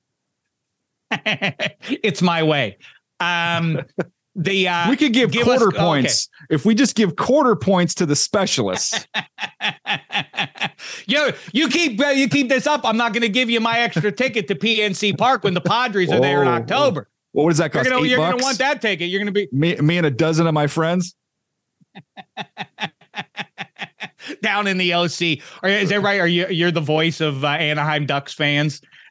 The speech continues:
Speaker 1: down there lamenting that you didn't get the first overall pick?
Speaker 2: <laughs>
Speaker 1: Yeah, you live in the, you live in Orange County. Have you met
Speaker 2: No, I don't
Speaker 1: more
Speaker 2: live
Speaker 1: than
Speaker 2: in Orange.
Speaker 1: two
Speaker 2: Money lives in
Speaker 1: Anaheim
Speaker 2: Orange
Speaker 1: Ducks
Speaker 2: County. I
Speaker 1: fans?
Speaker 2: live in San Diego.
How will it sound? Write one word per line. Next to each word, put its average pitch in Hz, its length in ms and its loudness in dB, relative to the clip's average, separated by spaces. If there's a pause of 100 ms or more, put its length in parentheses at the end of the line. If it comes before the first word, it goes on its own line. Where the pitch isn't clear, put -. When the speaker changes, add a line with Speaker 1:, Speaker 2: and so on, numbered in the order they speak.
Speaker 1:
down 147 260 0
there 139 240 2
lamenting 131 560 0
that 135 100 0
you 131 80 0
didn't 131 200 0
get 127 120 -4
the 131 80 -2
first 131 320 -2
overall 131 400 2
pick? 131 380 -2
Speaker 2:
<laughs> 165 500 -6
Speaker 1:
Yeah, 359 160 4
you 330 220 4
live 320 200 4
in 247 120 4
the, 226 260 2
you 285 240 4
live 285 200 4
in 226 100 2
Orange 202 300 2
County. 139 320 -2
Have 165 180 -2
you 269 200 4
met 214 400 2
Speaker 2:
No, 214 420 4
I 165 100 4
don't 180 100 4
Speaker 1:
more 202 200 2
Speaker 2:
live 175 120 2
Speaker 1:
than 165 100 0
Speaker 2:
in - 60 -6
Orange. 160 200 2
Speaker 1:
two 156 160 4
Speaker 2:
Money 240 260 4
lives 170 320 4
in 156 40 0
Speaker 1:
Anaheim 165 120 -2
Speaker 2:
Orange 139 140 -2
Speaker 1:
Ducks 139 80 -4
Speaker 2:
County. 131 120 0
I - 40 2
Speaker 1:
fans? 175 80 2
Speaker 2:
live 196 100 2
in 180 80 2
San 170 280 0
Diego. 117 560 0